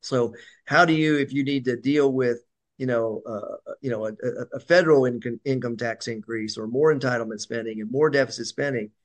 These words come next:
how do you run like hell from it? You go to a fiscally balanced state like a, like a Texas or in the Midwest. Um, so I'm very nervous. We are not gonna have a clue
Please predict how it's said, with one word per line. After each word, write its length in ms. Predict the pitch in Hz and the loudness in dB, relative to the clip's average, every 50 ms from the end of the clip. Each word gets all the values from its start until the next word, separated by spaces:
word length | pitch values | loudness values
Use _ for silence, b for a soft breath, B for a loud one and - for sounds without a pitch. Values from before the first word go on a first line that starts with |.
| _ _ _ _ | _ _ _ _
how 220 | _ - 135 151 | _ -2 0 0
do 100 | 165 165 | 0 2
you 180 | 156 139 127 120 | 2 2 0 0
run 260 | 117 127 135 143 143 | 0 0 0 0 0
like 220 | 135 117 107 104 - | 0 -2 -2 -4 -8
hell 280 | - 170 107 113 175 | -6 -2 -2 -2 -2
from 240 | - - 120 113 117 | -2 -4 -4 -2 -2
it? 160 | 110 107 - _ _ _ _ _ | -4 -4 -6 _ _ _ _ _
You 140 | - 131 127 | -4 -4 2
go 180 | 123 147 143 | 2 4 4
to 140 | 139 139 131 | 4 2 2
a 40 | 120 | 0
fiscally 540 | 123 - 131 117 - - - 117 113 110 101 | 0 -2 -4 -4 -4 -6 -8 -8 -8 -6 -8
balanced 400 | 113 110 110 107 107 104 - - | -8 -10 -10 -12 -14 -14 -14 -10
state 260 | - 123 120 123 - _ | -8 -8 -10 -10 -10 _
like 240 | 113 113 117 113 - | -6 -6 -6 -6 -6
a, 80 | 120 113 - _ | -8 -8 -8 _
like 220 | 117 113 110 - | -10 -10 -10 -10
a 40 | 113 | -14
Texas 480 | - - 123 120 117 - - 107 - | -8 -8 -8 -8 -8 -10 -14 -12 -8
or 100 | 120 117 | -6 -6
in 80 | 113 110 | -6 -6
the 60 | 110 | -6
Midwest. 640 | 110 107 110 104 101 104 110 107 107 110 - - b b b b b b _ _ | -6 -8 -8 -8 -8 -8 -6 -6 -6 -8 -10 -14 b b b b b b _ _
Um, 480 | - 123 120 117 117 113 110 107 107 - | -4 -4 -2 -2 -4 -6 -6 -8 -12 -12
so 180 | _ - 135 123 | _ -4 -2 -2
I'm 160 | 113 143 143 | 0 0 2
very 280 | 131 160 180 185 175 165 | 2 4 6 6 4 4
nervous. 400 | - 143 139 139 135 135 - b b b b _ | 4 4 2 2 2 -2 -6 b b b b _
We 180 | - 151 196 196 | -6 0 4 6
are 100 | 160 139 | 6 6
not 300 | 127 127 139 147 147 139 | 6 4 4 4 2 2
gonna 200 | - 131 123 120 | 0 -2 -2 -2
have 100 | 120 113 | -4 -4
a 60 | 113 | -8
clue 680 | - _ - - - 131 135 143 147 160 185 226 233 | -10 _ -18 -8 -2 0 2 2 2 2 0 -2 -4